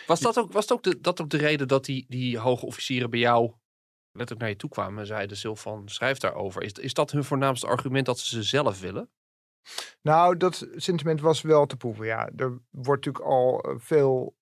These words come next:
Speaker 2: en lovend gesproken, ook in deze podcast trouwens, over de Duits-Nederlandse samenwerking, die, die heel, heel soepel gaat. We kunnen elkaar heel goed begrijpen en zeker op stafniveau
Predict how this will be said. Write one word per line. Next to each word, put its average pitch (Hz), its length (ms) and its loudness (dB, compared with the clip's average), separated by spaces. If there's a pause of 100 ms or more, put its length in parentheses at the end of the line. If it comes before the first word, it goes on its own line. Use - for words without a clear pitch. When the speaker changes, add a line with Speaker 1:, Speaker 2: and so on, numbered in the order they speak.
(140)
Speaker 2:
en - 140 -6
lovend 127 340 4
gesproken, 131 500 2
ook 143 160 4
in 139 60 0
deze 127 160 4
podcast - 400 -4
trouwens, 131 320 0
over 127 240 2
de 127 100 -2
Duits-Nederlandse 127 600 2
samenwerking, 131 720 -2
die, 156 120 -8
die 180 140 -4
heel, 185 180 0
heel 185 180 2
soepel 175 260 -2
gaat. 110 280 2
We 139 80 -2
kunnen 143 280 -4
elkaar 139 360 0
heel 139 120 0
goed 139 180 -4
begrijpen 131 580 2
en 117 140 -2
zeker 127 280 0
op 113 140 -2
stafniveau 117 640 0